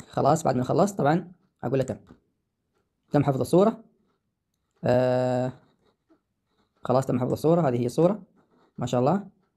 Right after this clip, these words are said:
بإمكاني أعملها مشاركة أو إني أحفظها مرة ثانية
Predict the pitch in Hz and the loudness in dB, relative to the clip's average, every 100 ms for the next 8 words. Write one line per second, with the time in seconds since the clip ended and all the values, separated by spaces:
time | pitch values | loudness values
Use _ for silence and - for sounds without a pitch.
0 | _ _ _ _ - 139 143 135 127 123 | _ _ _ _ -4 -2 0 0 -2 -4
1 | 123 - - - 123 135 135 123 175 180 | -6 -8 -10 -6 -2 0 0 2 4 4
2 | 185 - - _ _ _ _ _ _ _ | 0 -4 -16 _ _ _ _ _ _ _
3 | - _ _ _ _ _ _ _ - 131 | -20 _ _ _ _ _ _ _ -2 0
4 | 135 131 131 151 143 139 143 143 147 | 2 0 0 0 2 0 2 2 0